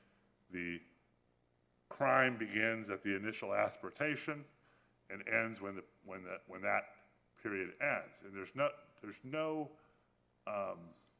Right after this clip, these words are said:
here, there's no question, I think, that these women were in this environment under the control of Mister Applewhite for the entire duration of the period of time covered in the indictments.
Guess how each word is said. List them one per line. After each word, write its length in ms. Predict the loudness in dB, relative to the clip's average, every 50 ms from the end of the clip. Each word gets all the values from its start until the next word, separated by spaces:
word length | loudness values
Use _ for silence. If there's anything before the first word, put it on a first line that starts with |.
| _ _ _ _ _ _ _ _ _ _ _ _ _ _ _ _ _ _ _ _ _ _ _ _ _ 4
here, 280 | 6 6 6 6 4
there's 220 | 0 0 -2 -2 0
no 140 | 0 0
question, 480 | 0 0 4 4 4 4 4 -2 0 2
I 100 | 2 2
think, 300 | 2 0 -6 -8 -8 -8 -10
that 120 | -10 -10 -10 _ _ _ -14 -4 -2
these 240 | -2 -2 0 0
women 320 | -2 -2 0 0 -2 -2 -2
were 280 | -2 -2 -2 -4 -6 -8 -12 -20 -20 -20 _ _ _ _ _ _ _ _ _ _ _ _ _ _ _ _ _
in 160 | -2 0 0
this 180 | 0 -2 -2 -4
environment 680 | -6 -2 4 8 10 10 10 10 8 6 2 0 0 -4 -6 -6
under 200 | -4 -2 -2 -4
the 80 | -6 -6
control 500 | -10 -10 -10 -4 -2 -2 0 0 0 -2
of 80 | -2
Mister 280 | -4 -6 -8 -6 -4 0
Applewhite 640 | 4 4 4 4 2 -6 -2 0 0 0 0 -2 -8 -10 -20 -20 -20 _ _ _ _ _ _ _ _
for 440 | -2 0 2 2 2 2 0 -4 -8 -18 -20 -12
the 120 | -10 -8 -8
entire 400 | -8 0 4 6 6 6 6 2
duration 560 | -2 -4 0 2 2 2 2 2 0 -4 -6
of 100 | -6 -6
the 80 | -8 -10
period 340 | -4 -2 0 0 2 0 -2
of 80 | -2 0
time 280 | 4 4 6 6 4 2 2
covered 300 | 2 2 4 4 0 -2
in 100 | -2 -4
the 140 | -4 -6 -6
indictments. 640 | -2 4 4 4 4 2 -2 -12 -16 -16 -18 -20